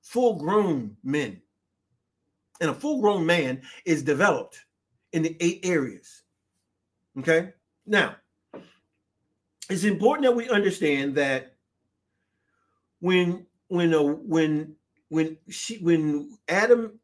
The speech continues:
and Eve was separated, that separation that the, the Creator brought back to him, to Adam, a woman. You know how you know it's a woman? 'Cause Adam said, "Woo,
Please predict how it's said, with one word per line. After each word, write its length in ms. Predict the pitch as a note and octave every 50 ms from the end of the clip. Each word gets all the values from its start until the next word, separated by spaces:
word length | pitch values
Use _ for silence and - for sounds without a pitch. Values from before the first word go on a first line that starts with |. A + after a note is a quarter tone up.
| _ _ _ _ _ -
and 280 | E3 D#3+ D#3 D#3 D#3
Eve 380 | G3 G3 A3 A3 G#3 F3+ D3 C#3
was 320 | D3 D#3 D3 C#3 C3+ -
separated, 840 | - - - - - E4+ F#4+ - - D3+ B2 A#2+ A2 G#2 G2+ A2 - - _ _ _ _ _ _ _ _ _ - _ _ _ _ _ -
that 180 | F3 F3 F3+
separation 1000 | - - - B3+ C4+ C4 A3+ G3+ F3+ F#3+ A3 C#4 D#4+ C#4 - - F3 E3+ F3 F3+ - - _ _ _
that 320 | - E3 D#3+ D#3+ D#3+ D#3 C#3+ C#3+ C#3+
the, 400 | C3+ D#3 D#3+ D#3+ D3+ C#3+ D3 - _ _ _ _ _ _ _ _ _ _ _ _ _ _ -
the 220 | D#3+ E3 D#3+ D3
Creator 640 | C3+ - - - E3+ D#3+ F#3 B3 E4+ E4 A#3 F3+ E3
brought 440 | C#3 C3 D3+ G#3 A3+ A3 G3+ D3+ C3+
back 280 | F#3 G#3 G#3 F#3 - - - - _ -
to 120 | - G#3
him, 480 | F#3+ F3 G#3+ G3+ F3+ E3+ D#3+ D#3+ D#3 - _ _ _ _ _ _ _ _ _ _ _
to 160 | - E3 - -
Adam, 440 | A3+ D4 C4 G3+ E3 D3+ D3+ D#3 -
a 140 | E3+ E3 D3+
woman. 640 | C#3+ C#3+ C3 C3 E3+ C#4+ F#4 F#4 A#3+ C#3 G#2+ - - _ - - - _ _ _ _ _ _ _ _ _ _ _ _ _ _ _
You 120 | D3+ E3
know 100 | F#3 G3+
how 160 | B3+ B3 A#3
you 140 | A#3 A#3 A#3
know 260 | A3+ A#3 A#3+ A#3+ A3+
it's 100 | A3+ G#3+
a 40 | G#3+
woman? 240 | G#3+ B3+ D4+ E4 -
'Cause 160 | - F3+ F3+
Adam 200 | A3 A#3+ A#3 A3
said, 300 | G#3+ A3 G#3 F#3 D3+ - - - - _ _ _ _ _
"Woo, 640 | - A4 C#5 D5+ D5 C5+ A4+ F4+ D#4+ C#4 - -